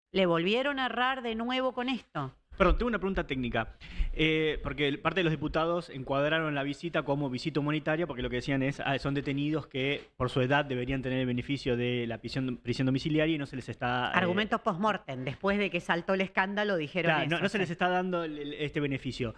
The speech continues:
Speaker 1: Sí.
Speaker 2: Eh, legalmente, técnicamente, nu-, nunca me quedó claro por qué es que a, a estos delitos, es lo que decías, eh, vos antes, porque son
Speaker 1: Sí.
Speaker 2: delitos que continúan, por eso es que no se les da ese beneficio.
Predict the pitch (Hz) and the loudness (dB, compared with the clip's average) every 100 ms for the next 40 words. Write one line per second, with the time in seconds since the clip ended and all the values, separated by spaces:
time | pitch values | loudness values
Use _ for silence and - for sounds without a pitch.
0 | - 190 175 139 139 139 170 208 262 190 | -2 0 0 0 0 0 2 2 0 -2
1 | 143 143 208 214 180 151 135 127 135 147 | -2 -2 0 0 0 -2 -6 -8 -10 -8
2 | 156 175 175 160 160 170 160 170 - 226 | -4 -2 -2 -2 0 0 2 0 0 -2
3 | 247 - 208 220 - 143 143 - 147 156 | -2 -2 -2 -2 -6 -4 -4 -2 -4 -4
4 | 156 143 160 175 185 190 160 151 185 156 | -2 0 0 2 4 4 4 0 2 0
5 | - 143 135 131 143 180 180 180 139 131 | -4 -4 -2 0 2 2 2 0 -2 -4
6 | 127 - 147 180 156 139 131 127 120 131 | -4 0 2 2 0 -4 -4 -4 -2 0
7 | 160 139 151 180 - 151 - 139 127 131 | -2 -2 -2 2 2 2 -6 -10 -4 -2
8 | 139 120 120 117 147 151 | -2 0 0 0 -2 -4